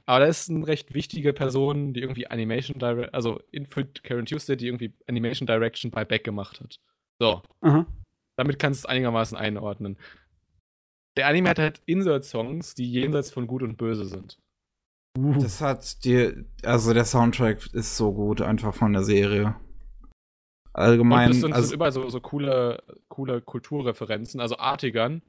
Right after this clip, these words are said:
Speaker 1: obwohl er total der oberflächliche Snob ist, der so tut, als wäre er voll intellektuell und so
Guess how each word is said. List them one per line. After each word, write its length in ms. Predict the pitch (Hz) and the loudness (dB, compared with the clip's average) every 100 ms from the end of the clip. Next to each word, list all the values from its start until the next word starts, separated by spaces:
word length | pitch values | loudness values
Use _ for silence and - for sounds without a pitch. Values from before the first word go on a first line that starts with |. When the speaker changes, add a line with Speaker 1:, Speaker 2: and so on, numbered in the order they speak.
| _ _ | _ _
Speaker 1:
obwohl 240 | 110 127 | -6 0
er 80 | 139 | 0
total 460 | 139 123 139 139 - _ | -2 -2 0 0 -4 _
der 100 | 120 | -6
oberflächliche 960 | 135 156 143 139 131 131 - 127 117 120 _ _ _ _ _ _ _ _ | -2 0 0 -2 -4 -6 -8 -6 -6 -8 _ _ _ _ _ _ _ _
Snob 200 | 139 143 | 0 0
ist, 420 | - 131 170 - - _ _ _ - | 0 -4 -4 -10 -20 _ _ _ -4
der 120 | 117 | -2
so 100 | 120 | -2
tut, 240 | - 160 | -4 -4
als 220 | 135 117 | -2 0
wäre 160 | 113 113 | 0 2
er 100 | 107 | 0
voll 440 | - 120 113 117 - - - | -2 -2 0 -2 -8 -20 -10
intellektuell 1000 | 127 123 113 110 117 113 123 123 165 - | -6 -4 -4 -6 -2 0 0 -2 -8 -12
und 180 | 123 | -8
so 400 | 127 131 135 135 | -4 -4 -4 -8